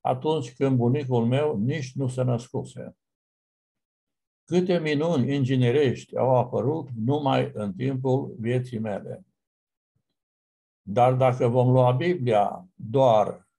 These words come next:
ca o carte de istorie, deși ea are un mesaj divin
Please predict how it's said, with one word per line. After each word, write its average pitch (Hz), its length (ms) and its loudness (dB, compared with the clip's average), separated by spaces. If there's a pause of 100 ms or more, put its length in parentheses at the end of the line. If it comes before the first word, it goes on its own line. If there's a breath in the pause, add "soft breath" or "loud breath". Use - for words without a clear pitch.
(200)
ca 120 160 0
o 101 200 2
carte 127 480 0
de 113 180 -4
istorie, 120 920 -4 (680)
deși 127 500 0
ea 117 460 2
are 117 260 0
un 117 120 0
mesaj 113 520 0
divin 117 560 -2